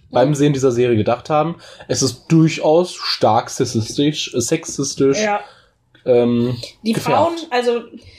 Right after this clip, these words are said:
Speaker 2: dafür, dass es fünfziger, also ich sag nicht, dass die fünfziger Jahre ein fortschrittliches Jahrzehnt gewesen sind. Garantiert nicht.
Speaker 1: Nee.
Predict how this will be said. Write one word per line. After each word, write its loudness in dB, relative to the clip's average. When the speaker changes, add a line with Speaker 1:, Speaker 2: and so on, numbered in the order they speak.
Speaker 2:
dafür, -2
dass -4
es -14
fünfziger, -2
also -2
ich -10
sag -2
nicht, -8
dass -4
die -10
fünfziger -2
Jahre -2
ein -8
fortschrittliches -8
Jahrzehnt -4
gewesen -6
sind. -12
Garantiert -8
nicht. -12
Speaker 1:
Nee. 0